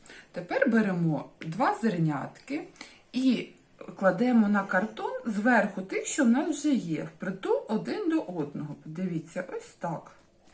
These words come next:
Далі берем-, беремо наступні два зернятки і кладемо зверху, так само, впритул один до одного.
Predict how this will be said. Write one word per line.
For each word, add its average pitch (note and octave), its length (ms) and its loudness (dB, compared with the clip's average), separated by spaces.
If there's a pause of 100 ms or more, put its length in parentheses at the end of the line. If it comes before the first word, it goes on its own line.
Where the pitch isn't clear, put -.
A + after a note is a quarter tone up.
(720)
Далі C5+ 300 4
берем-, A3+ 360 6 (100)
беремо A3 440 6
наступні C4 560 2
два A#3+ 220 2
зернятки B3 640 2
і A#3 40 0
кладемо A#3 520 2
зверху, D4 640 2 (440)
так - 200 0
само, A#3 500 4 (160)
впритул E4 640 2
один A#3 420 4
до F#4+ 100 4
одного. B3 680 2